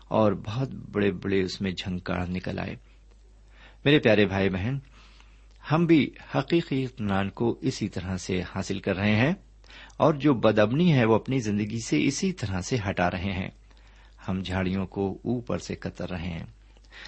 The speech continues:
لیکن ضروری ہے ان جھاڑیوں کی جڑوں کو نکالنا۔ میرے پیارے بھائی بہن، ہماری زندگی میں وہ جڑیں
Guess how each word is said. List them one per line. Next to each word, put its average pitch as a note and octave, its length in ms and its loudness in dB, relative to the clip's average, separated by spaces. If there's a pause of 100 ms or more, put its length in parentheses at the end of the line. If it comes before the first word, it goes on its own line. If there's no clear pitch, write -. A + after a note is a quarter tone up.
(120)
لیکن D#3+ 300 4
ضروری B2 520 4
ہے A2 260 0 (600)
ان B2 200 2
جھاڑیوں F#2 540 -6
کی B2+ 240 -2 (140)
جڑوں D#3+ 280 4
کو C#3 140 4
نکالنا۔ F2 500 2 (960)
میرے D3 160 6
پیارے A#2 240 6
بھائی G#2+ 240 4
بہن، A2+ 320 4 (340)
ہماری C3+ 320 6
زندگی G#2 460 -2
میں G2+ 120 0
وہ F#2 180 -2
جڑیں A2 420 2